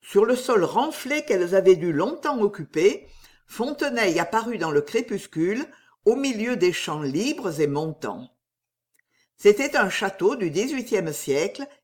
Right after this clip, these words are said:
élevé sur une terrasse. Un seul étage au-dessus du rez-de-chaussée, ayant sept fenêtres de façade. Un toit de tuiles inclinées et deux tours rondes, coiffées d'un toit pointu,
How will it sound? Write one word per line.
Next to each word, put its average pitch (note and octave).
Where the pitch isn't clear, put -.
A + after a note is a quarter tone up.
élevé C4
sur A3+
une F#3+
terrasse. C3
Un D#3+
seul C#4
étage B3+
au-dessus F#3
du D#3
rez-de-chaussée, G3+
ayant G3
sept -
fenêtres A#3
de F#3
façade. D#3
Un E3
toit D#3+
de A#3
tuiles A3
inclinées E3
et E3+
deux F#3
tours F#3
rondes, A#3+
coiffées C#4+
d'un F#3+
toit F3
pointu, A3